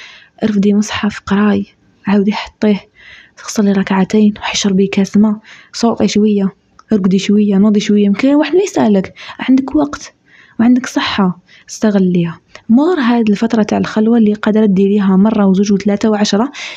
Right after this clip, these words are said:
حتى تلحقي لواش راكي حابة. ومن بعد بديت تحاوري في نفسك، أنا علاش مانيش نافونسي؟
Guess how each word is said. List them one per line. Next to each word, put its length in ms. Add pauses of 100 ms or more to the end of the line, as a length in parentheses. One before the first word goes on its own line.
(120)
حتى 280
تلحقي 640
لواش 340
راكي 200
حابة. 440 (800)
ومن 140
بعد 300 (320)
بديت 320
تحاوري 520
في 160
نفسك، 420 (120)
أنا 200
علاش 400
مانيش 340
نافونسي؟ 580